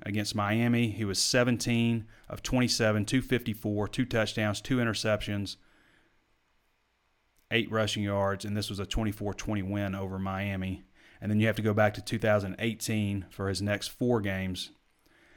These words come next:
Against Florida State, so it would have been the bowl game, they won forty-one to fourteen. He was sixteen of twenty-six for two hundred fifty-four yards, three touchdowns,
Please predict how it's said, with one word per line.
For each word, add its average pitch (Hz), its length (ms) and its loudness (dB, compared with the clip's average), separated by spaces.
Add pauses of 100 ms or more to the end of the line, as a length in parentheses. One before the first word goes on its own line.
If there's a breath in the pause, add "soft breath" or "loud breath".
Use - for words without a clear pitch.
(140 soft breath)
Against 107 320 0
Florida 127 300 6
State, 131 580 2 (640)
so - 100 -8
it 113 60 0
would - 20 -2
have 101 60 0
been 107 80 2
the 101 80 0
bowl 113 260 4
game, 123 280 4
they 113 80 4
won 104 200 2
forty-one 143 540 2
to 120 40 2
fourteen. 117 480 0
He 98 60 0
was 92 80 -6
sixteen 135 400 2
of 120 80 2
twenty-six 120 480 -2
for - 100 -12
two - 180 0
hundred 135 200 6
fifty-four 120 460 0
yards, 101 320 0
three 139 260 0
touchdowns, 101 800 0